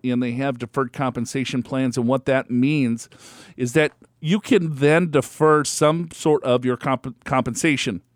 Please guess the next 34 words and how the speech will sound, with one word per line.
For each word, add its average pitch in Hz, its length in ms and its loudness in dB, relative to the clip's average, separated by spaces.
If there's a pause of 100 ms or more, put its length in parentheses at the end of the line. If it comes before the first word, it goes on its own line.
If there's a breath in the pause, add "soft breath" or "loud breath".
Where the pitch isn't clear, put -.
So 139 280 0
you 151 140 -6
get 131 180 -6
paid 139 320 -4
X 143 220 -2
amount 131 200 0
of 117 60 -2
dollars. 143 420 2 (320 loud breath)
You 135 120 -2
can 135 180 -2
defer 226 400 2
some 123 260 2
of 110 100 0
that. 110 280 2 (340 loud breath)
The, 143 140 4
the 156 160 -2
caveat 208 640 2
is 131 320 2 (360 loud breath)
you 185 160 4
have 226 260 4
to 262 200 2
elect 147 640 2 (240)
how 240 280 4
you're 208 220 4
going 185 240 2
to 160 40 0
receive 165 340 0
that 165 160 4
deferred 165 360 0
compensation 160 1040 0
back 151 380 0
out 147 240 2
to 143 140 -4
you 87 280 -6